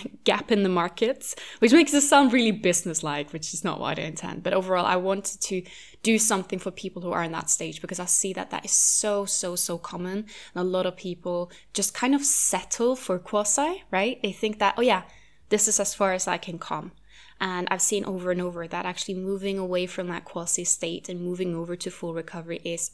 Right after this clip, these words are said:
absolutely possible. And I really, really believe in people's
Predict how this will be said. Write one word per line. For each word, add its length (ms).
absolutely 640
possible. 600
And 140
I 280
really, 300
really 340
believe 480
in 100
people's 540